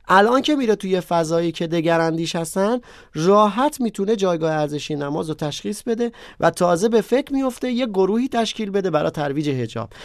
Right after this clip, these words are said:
نه اینکه خودش حجاب رو کنار بذاره. خب، پس دیدید چه اتفاقی افتاد؟ دستگاه ارزش گذاری یه بخشی از شخصیت بچه‌های ماست و مهمترین مؤلفه تربیتی بچه‌های ماست.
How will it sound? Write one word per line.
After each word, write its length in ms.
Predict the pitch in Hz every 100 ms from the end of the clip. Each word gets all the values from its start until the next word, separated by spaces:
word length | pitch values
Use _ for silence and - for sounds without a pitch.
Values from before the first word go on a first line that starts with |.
| -
نه 160 | 175 269
اینکه 240 | 339 339
خودش 340 | 269 262 233 196
حجاب 240 | 170 151
رو 60 | 131
کنار 300 | 123 113 107
بذاره. 300 | 104 104 120 131 _ _ _ _ _ _ _ _ _
خب، 280 | - 127 - - - -
پس 180 | 226 -
دیدید 220 | 320 330
چه 160 | -
اتفاقی 460 | 196 185 165 170 160
افتاد؟ 580 | 160 - 175 165 180 196 - - - 151
دستگاه 560 | 180 185 180 - 180
ارزش 340 | 185 175 170 165
گذاری 300 | 170 170 196
یه 100 | 269
بخشی 400 | 240 247 294 311
از 160 | 294
شخصیت 500 | - 202 - 208 262
بچه‌های 520 | 320 285 240 202 170 139
ماست 420 | 117 107 - - _ _ _ -
و 80 | 151
مهمترین 600 | 170 175 180 190 180 190
مؤلفه 600 | 185 190 185 185 254 269
تربیتی 580 | 269 214 208 202 277
بچه‌های 380 | 233 170 135 120
ماست. 340 | 101 120 -